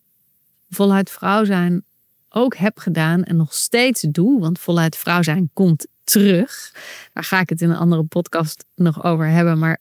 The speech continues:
we starten weer in september. Maar dan bigger, better, new. En vooral verdiept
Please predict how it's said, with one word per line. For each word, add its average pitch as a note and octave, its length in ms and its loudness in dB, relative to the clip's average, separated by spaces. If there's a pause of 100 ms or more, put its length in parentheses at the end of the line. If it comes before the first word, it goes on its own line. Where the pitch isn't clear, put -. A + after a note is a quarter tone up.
we E3+ 140 0
starten G#3 540 0
weer D#3+ 240 -2
in F#3+ 220 4
september. E3 640 -2 (300)
Maar E3 260 2
dan D#3+ 360 0 (680)
bigger, F3+ 500 0
better, E3+ 640 -2
new. F#3+ 560 4 (760)
En F#3+ 140 2
vooral E3+ 580 0 (160)
verdiept G3+ 720 0